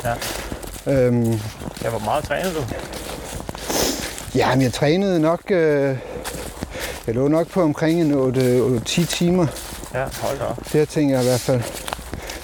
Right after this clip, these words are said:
Speaker 2: Det har nok ligget på det tidspunkt der.
Speaker 1: Du
Speaker 2: Øh,
Speaker 1: var
Speaker 2: cirka,
Speaker 1: en,
Speaker 2: cirka
Speaker 1: øh,
Speaker 2: et år efter.
Speaker 1: Okay.
Speaker 2: Der lå jeg på omkring de otte, ti timer
Speaker 1: Hold da op.
Speaker 2: træning, ikke?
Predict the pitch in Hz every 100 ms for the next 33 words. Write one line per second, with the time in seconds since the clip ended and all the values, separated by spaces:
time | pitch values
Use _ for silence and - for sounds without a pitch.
0 | - 147 147 156 160 165 143 147 147 -
1 | 156 160 135 127 143 147 - - - -
2 | - - - 143 135 135 151 143 110 175
3 | 175 156 147 156 151 156 - 147 123 -
4 | - - - 135 120 147 151 156 147 139
5 | 127 143 143 143 135 127 - 151 - 147
6 | 131 113 - 127 113 107 - 131 143 156